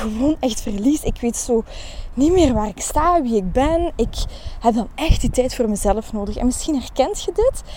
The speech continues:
En is dit een heel goed moment om die date in te plannen. Ehm, een derde date dat je kunt doen is, ehm, jezelf eens, ehm, me-, op, op lunch trakteren en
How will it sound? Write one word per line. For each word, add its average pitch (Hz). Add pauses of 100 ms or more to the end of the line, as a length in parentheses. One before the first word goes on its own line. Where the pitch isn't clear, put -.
(400)
En 277 (200)
is 269
dit 311
een 320
heel 262
goed 330
moment 254
om 247
die 214
date -
in 226
te -
plannen. 180 (840)
Ehm, 220 (520)
een 262
derde 269
date 247
dat 233
je 196
kunt 226
doen 277 (200)
is, - (640)
ehm, 214 (360)
jezelf 262
eens, - (880)
ehm, 247 (240)
me-, 254 (100)
op, 254
op 254
lunch 285
trakteren 202
en 220